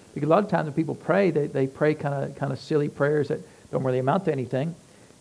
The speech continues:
Uh, it says here in verse two, saying, so this parable that he's gonna teach us here is directly related to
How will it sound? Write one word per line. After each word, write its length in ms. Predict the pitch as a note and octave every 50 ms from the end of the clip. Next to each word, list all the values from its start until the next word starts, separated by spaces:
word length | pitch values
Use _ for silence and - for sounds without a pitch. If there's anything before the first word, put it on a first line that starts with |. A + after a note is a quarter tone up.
| -
Uh, 320 | - B2 A#2 A2+ - - - - - - - - - - - -
it 180 | D3+ C#3+ C#3
says 260 | - D3 C#3 C3 C3
here 420 | - - D#3+ G3+ G3+ F3+ D#3 C#3 - - - - - - - - - - - - - - - - - - - -
in 160 | - E3+ E3 C#3
verse 260 | E3+ E3+ D3+ D3 -
two, 280 | - - G#3 A3 G3+
saying, 760 | - - - - G3+ A#3 A#3+ G3+ E3 C#3+ C#3 D#3+ F#3 F#3 F3 - - - - - - - -
so 120 | E3 D#3
this 160 | D3+ E3+ D#3
parable 460 | - - - F#3+ A3 B3 A3+ E3+ D#3+ D3
that 100 | D3+ D3
he's 140 | D3 C#3
gonna 220 | - E3 D3+ C#3+ C#3+
teach 360 | - - - A3 A3 A3+ -
us 180 | F#3+ - - -
here 440 | - D#3+ C#3+ C3+ C3 C3+ D3+ D3 - - - - - - -
is 200 | D#3 D3 - -
directly 520 | - - - C#3+ D#3+ F#3 F3+ - F3+ D#3+
related 380 | D3 D3+ C#3+ D3 D#3+ D#3+ D#3 C#3+
to 240 | D3+ D3 D3 -